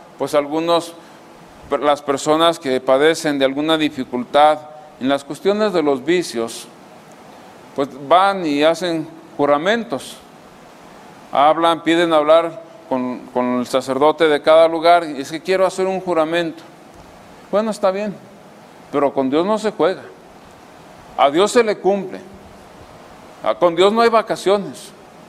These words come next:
Con Dios no hay permisos. ¿Quieres jurar? Si quieres jurar, hay que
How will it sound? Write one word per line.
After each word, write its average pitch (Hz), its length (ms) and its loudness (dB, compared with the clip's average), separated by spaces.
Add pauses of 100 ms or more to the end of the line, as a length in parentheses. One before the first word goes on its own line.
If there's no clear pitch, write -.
(360)
Con 175 180 2
Dios 202 180 4
no 226 140 2
hay 233 140 4
permisos. 202 840 -4 (840)
¿Quieres 190 300 2
jurar? 214 360 2 (1800)
Si - 180 -6
quieres 214 320 4
jurar, 202 500 4 (600)
hay 123 180 -2
que 208 340 -2